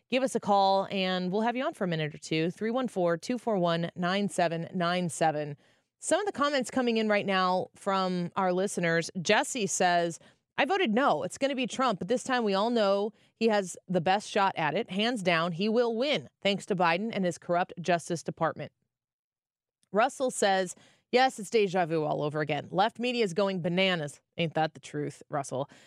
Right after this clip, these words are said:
"With the Trump win, refuse to air Trump's speech. Shocker that they dictate what the viewer needs to watch based on their opinion." Is there a more obvious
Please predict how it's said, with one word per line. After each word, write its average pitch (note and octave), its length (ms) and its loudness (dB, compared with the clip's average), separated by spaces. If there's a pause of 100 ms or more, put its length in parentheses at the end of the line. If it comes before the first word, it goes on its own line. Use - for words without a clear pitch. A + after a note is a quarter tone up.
(180)
"With G#3+ 280 2
the F#3 120 -2
Trump G#3+ 280 0
win, E3 320 -2 (280)
refuse C4 340 0
to - 120 0
air A3 140 4
Trump's G3 280 -4
speech. - 440 -4
Shocker D4 360 0
that A#3+ 140 0
they G#3 120 2
dictate F3+ 580 -2 (400)
what A3 220 0
the G#3+ 80 -2
viewer A3 320 0
needs G#3 260 -2
to G3 100 -4
watch F#3 360 0
based G3+ 280 0
on F#3+ 100 0
their E3+ 140 2
opinion." E3+ 400 -4 (360)
Is B3 160 0
there C#4+ 220 2
a C4 120 0
more F4 680 0 (1000)
obvious A#3 800 2